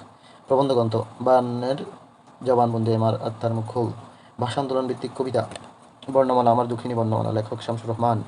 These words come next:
একুশে ফেব্রুয়ারি, লেখক আলতাফ মাহমুদ। কোনো এক মাকে চিঠি, আবু জাফর ওবায়দুল্লাহ। স্মৃতিস্তম্ভ, লেখক আলাউদ্দিন আল আজাদ।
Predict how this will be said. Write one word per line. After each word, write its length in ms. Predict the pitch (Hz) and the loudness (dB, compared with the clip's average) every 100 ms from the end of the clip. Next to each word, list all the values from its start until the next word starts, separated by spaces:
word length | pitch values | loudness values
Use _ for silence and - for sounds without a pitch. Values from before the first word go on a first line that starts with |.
| - - - | -10 -16 -8
একুশে 300 | 120 127 131 | -4 -2 -2
ফেব্রুয়ারি, 440 | 127 120 120 117 | -2 0 2 2
লেখক 260 | 110 113 117 | 0 0 0
আলতাফ 220 | 110 110 | 0 -2
মাহমুদ। 340 | 113 120 120 107 - - - - | -2 0 0 -2 -10 -20 -20 -8
কোনো 180 | 135 131 | -2 2
এক 180 | 127 123 | 2 2
মাকে 320 | 120 120 127 113 | 2 2 -4 -6
চিঠি, 460 | 120 113 - 120 | -10 -8 -4 2
আবু 200 | 110 113 110 - - - | 2 2 -2 -12 -20 -2
জাফর 280 | 123 117 117 | 2 2 2
ওবায়দুল্লাহ। 520 | 117 117 113 110 110 - - - - | 2 0 2 2 2 0 -14 -20 -14
স্মৃতিস্তম্ভ, 560 | - 127 127 - 123 113 | -10 0 0 0 -2 0
লেখক 300 | 104 117 120 - - | 0 -2 -4 -6 -6
আলাউদ্দিন 400 | 117 117 117 120 | 0 0 0 -2
আল 120 | 113 | -4
আজাদ। 340 | - 120 120 | -4 0 0